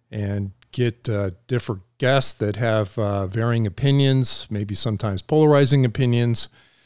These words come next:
maybe sometimes expert opinions on, on certain things. But, uh, we hope that, uh,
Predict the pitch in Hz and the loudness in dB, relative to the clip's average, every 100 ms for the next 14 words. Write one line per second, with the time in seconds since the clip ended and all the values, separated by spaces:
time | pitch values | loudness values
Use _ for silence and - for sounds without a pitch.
0 | _ _ - 113 107 104 117 107 110 95 | _ _ -8 -4 -2 0 0 0 -2 2
1 | 135 160 - 147 131 147 131 127 123 123 | 4 4 4 2 4 2 4 2 2 2
2 | 117 110 113 110 123 110 107 117 107 104 | 0 -2 -2 0 0 -2 -2 -2 -2 -2
3 | - 107 95 - 101 98 95 110 117 120 | -4 -6 -6 -6 -6 -4 -2 0 2 0
4 | - 117 104 98 - 101 92 90 | -2 -2 -2 -4 -6 -6 -6 -8